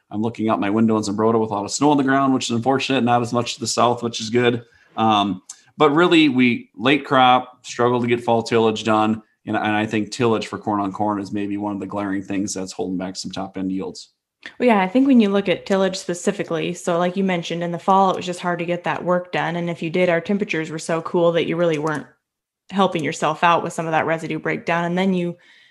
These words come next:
Speaker 2: flip the, the page to a dry twenty twenty spring and you don't have that moisture in the profile to also help break down that residue. So if we look at just general situations where maybe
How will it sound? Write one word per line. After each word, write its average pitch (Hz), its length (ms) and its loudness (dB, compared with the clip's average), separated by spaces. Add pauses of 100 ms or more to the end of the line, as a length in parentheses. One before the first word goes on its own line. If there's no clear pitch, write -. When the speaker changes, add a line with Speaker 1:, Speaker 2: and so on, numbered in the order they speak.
(140)
Speaker 2:
flip 226 300 0
the, 180 340 2
the 185 80 -4
page 185 460 -2
to 175 100 -2
a 165 60 -2
dry 175 280 2
twenty 175 280 -2
twenty 175 220 -2
spring 180 420 2
and 175 80 -2
you 170 40 -4
don't 170 200 -2
have 170 100 -6
that 160 180 -4
moisture 214 380 2
in 165 80 -2
the 165 100 -4
profile 170 560 -2
to - 140 -6
also 196 320 -2
help 165 200 -2
break 151 220 -4
down 156 220 -4
that 151 180 -6
residue. 160 420 -4 (380)
So - 140 -2
if 214 80 0
we 226 80 4
look 285 260 2
at 185 160 2
just 180 220 -4
general 185 320 2
situations 165 760 -2
where 165 140 -2
maybe 165 460 -2